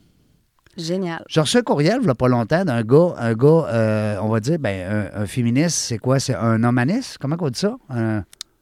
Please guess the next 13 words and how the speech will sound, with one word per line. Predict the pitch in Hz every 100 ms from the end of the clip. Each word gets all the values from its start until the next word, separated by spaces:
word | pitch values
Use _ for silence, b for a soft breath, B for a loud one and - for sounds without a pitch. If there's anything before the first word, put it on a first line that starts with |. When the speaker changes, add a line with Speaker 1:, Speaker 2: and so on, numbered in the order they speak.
| _ -
Speaker 1:
Que, | 247
euh, | - 202
ben, | 185 180 - 185
Speaker 2:
le | 170
contraire | 165 147 160 240
Speaker 1:
euh, |
Speaker 2:
d'une | 180
féministe ? | 117 135 127 208 269 - - -
Speaker 1:
Le | 196
contraire | - 247 233 - 247 254
d'une | 233
féministe, | 233 220 269 -
c'est-à-dire | 190 180 208 214